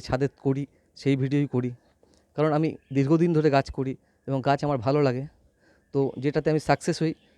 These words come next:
সেই ভিডিওগুলি আমি তুলে ধরি আপনাদের কাছে, আপনাদের যাতে বুঝতে সুবিধা হয়, করতে সুবিধা হয় সেই গাছগুলো। একটু ধৈর্য ধরুন, গাছে ফুল হবে, নিশ্চয়ই হবে। এই ধৈর্যটাই ধরা একটু অসম্ভব হয়ে যায়। গাছ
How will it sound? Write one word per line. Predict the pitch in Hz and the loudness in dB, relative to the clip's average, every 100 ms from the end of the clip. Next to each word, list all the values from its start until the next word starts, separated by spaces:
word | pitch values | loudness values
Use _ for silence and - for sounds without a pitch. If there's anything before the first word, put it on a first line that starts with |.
| _ | _
সেই | - 147 143 | -4 -2 0
ভিডিওগুলি | 143 156 156 156 | 0 0 2 0
আমি | 151 - _ _ _ _ _ _ _ | 0 -4 _ _ _ _ _ _ _
তুলে | 147 151 | 0 2
ধরি | 147 147 | 4 2
আপনাদের | - 139 135 | 0 -2 -2
কাছে, | 127 123 _ _ - | -4 -6 _ _ -14
আপনাদের | 127 147 139 | -10 -6 -4
যাতে | 139 123 | -4 -6
বুঝতে | 143 131 156 | -8 -6 -6
সুবিধা | 143 135 131 | -6 -6 -6
হয়, | - | -8
করতে | 135 - 139 | -10 -8 -8
সুবিধা | 131 123 | -8 -6
হয় | 123 | -4
সেই | 127 120 | -2 -2
গাছগুলো। | 113 113 113 - _ _ _ _ _ | -2 -4 -8 -10 _ _ _ _ _
একটু | - - 185 | -12 -6 -2
ধৈর্য | 160 156 175 | -2 0 0
ধরুন, | 175 180 175 _ - 135 | 0 -2 -8 _ -8 -4
গাছে | 139 151 - _ _ _ | -2 -4 -8 _ _ _
ফুল | - 156 151 | -4 0 2
হবে, | 135 - _ _ _ | 0 -6 _ _ _
নিশ্চয়ই | 147 - 170 127 | -8 -4 -4 -2
হবে। | 104 - - _ - | -4 -10 -18 _ -8
এই | 139 127 | -6 -4
ধৈর্যটাই | 147 175 185 185 - _ - | -4 -2 -2 -2 -4 _ -10
ধরা | 117 139 147 - _ _ _ - | 0 0 0 -4 _ _ _ -16
একটু | - 160 139 | -8 -2 0
অসম্ভব | 156 160 151 143 | 0 0 0 0
হয়ে | 135 | -2
যায়। | 123 127 _ _ 127 | -4 -8 _ _ -4
গাছ | 143 | -4